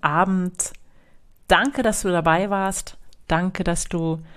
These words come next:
bis zum Ende gehört hast und vielleicht dich auf dieses kleine Meditationsexperiment eingelassen hast.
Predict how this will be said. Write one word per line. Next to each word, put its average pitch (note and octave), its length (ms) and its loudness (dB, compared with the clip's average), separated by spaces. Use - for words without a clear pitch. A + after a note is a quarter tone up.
bis D4+ 260 -2
zum A#3 180 2
Ende A3 360 2
gehört F#3+ 500 -2
hast G3 300 -6
und A3 200 -2
vielleicht F#3+ 580 -2
dich - 260 -4
auf E3+ 180 -6
dieses E3+ 360 -10
kleine G3+ 560 2
Meditationsexperiment E3+ 1900 -4
eingelassen G#3+ 640 0
hast. - 340 -4